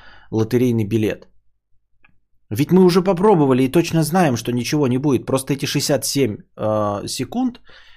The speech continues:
и восемь кликов будут потрачены впустую. Вот и все.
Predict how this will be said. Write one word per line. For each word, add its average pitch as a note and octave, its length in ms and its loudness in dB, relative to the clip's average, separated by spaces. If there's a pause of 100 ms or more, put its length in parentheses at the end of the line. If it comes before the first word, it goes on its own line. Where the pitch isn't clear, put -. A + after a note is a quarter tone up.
(120)
и A#2+ 100 0
восемь C#3 320 -2
кликов E3+ 360 -4
будут B2+ 280 -2
потрачены C3 520 0
впустую. D#3+ 720 -2 (1400)
Вот G2 180 -8
и B2 40 -10
все. D3 300 -12